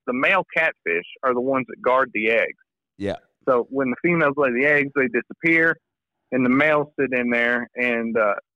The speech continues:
Speaker 1: on, on top of the eggs and fan them, and they ensure that, you know, that the eggs hatch and have a good survivability.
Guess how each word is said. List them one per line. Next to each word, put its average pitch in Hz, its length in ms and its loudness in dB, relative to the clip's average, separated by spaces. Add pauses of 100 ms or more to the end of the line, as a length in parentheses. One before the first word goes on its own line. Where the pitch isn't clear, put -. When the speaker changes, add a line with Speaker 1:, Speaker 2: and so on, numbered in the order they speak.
(300)
Speaker 1:
on, 127 280 0
on 131 180 0
top 139 260 0
of 117 40 -14
the 117 140 -2
eggs 120 260 -2
and 98 180 -10
fan 117 280 -2
them, 113 220 -2 (520)
and 110 280 0 (100)
they 123 400 0
ensure 127 600 0
that, 110 140 -4
you 117 140 -2
know, 101 260 0 (560)
that 123 200 -4
the 120 160 2
eggs 113 200 0
hatch 123 340 0
and 98 260 -4
have 127 160 -2
a 117 40 -10
good 113 240 -4
survivability. 110 760 0